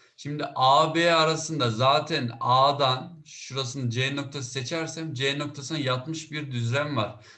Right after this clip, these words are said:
Yani ben beş kök ikinin bir tanesini almadığım zaman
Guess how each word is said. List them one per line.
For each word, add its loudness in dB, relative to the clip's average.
Yani 0
ben 0
beş -2
kök -6
ikinin -4
bir -8
tanesini -4
almadığım -2
zaman -4